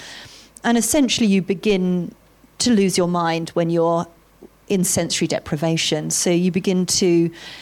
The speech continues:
hear things, you begin to see things, um, you're much mi-, more likely to harm yourself. Suicide levels are very high, um, within these kind of cells.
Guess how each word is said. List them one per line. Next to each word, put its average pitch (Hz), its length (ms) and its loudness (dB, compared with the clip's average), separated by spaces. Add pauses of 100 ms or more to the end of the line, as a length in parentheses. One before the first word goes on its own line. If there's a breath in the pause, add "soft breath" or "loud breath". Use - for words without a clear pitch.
hear 294 240 2
things, 254 460 2
you 170 60 0
begin 160 200 -6
to 170 80 -4
see 240 340 2
things, 208 840 0
um, 170 520 -2
you're 202 140 2
much - 240 -2
mi-, 185 240 0
more 180 200 0
likely 180 440 0
to 170 460 0
harm 208 360 -2
yourself. 202 480 0
Suicide 185 680 0
levels 165 320 -2
are 156 60 -6
very 156 180 -4
high, 185 500 0 (460 loud breath)
um, 175 360 0
within 175 380 2
these 170 220 2
kind 175 240 0
of 165 80 -2
cells. 170 680 0